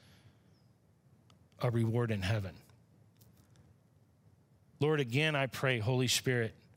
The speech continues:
as we leave, as we go into tomorrow, that you would continue to speak this truth in our heart and to remind us to ask ourselves,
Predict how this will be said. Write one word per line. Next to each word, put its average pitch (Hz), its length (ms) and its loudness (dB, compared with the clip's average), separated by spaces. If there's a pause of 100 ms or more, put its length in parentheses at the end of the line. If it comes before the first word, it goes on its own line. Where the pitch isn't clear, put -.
(800)
as 135 260 0
we 147 420 2
leave, 127 680 2
as 123 360 0 (220)
we 131 160 0
go 139 240 0
into 139 300 0
tomorrow, 123 560 0
that 107 260 -4
you 127 140 2
would 135 160 0
continue 147 460 0
to 120 100 0
speak - 420 0
this 123 180 0
truth 131 440 -2
in 113 80 0
our 110 100 -2
heart 110 340 -4 (1700)
and 139 160 0
to - 100 0
remind 143 440 2
us - 160 2
to - 120 0
ask 131 400 0
ourselves, 117 680 0